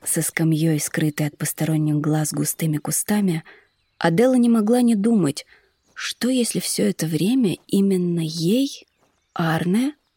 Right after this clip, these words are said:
говорил правду. Если вёл двойную игру, и всё сказанное перед отъездом имело одну цель —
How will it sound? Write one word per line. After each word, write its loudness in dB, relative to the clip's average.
говорил 0
правду. -4
Если 0
вёл 2
двойную 0
игру, -2
и 0
всё 0
сказанное 0
перед 0
отъездом -2
имело 2
одну 0
цель — -4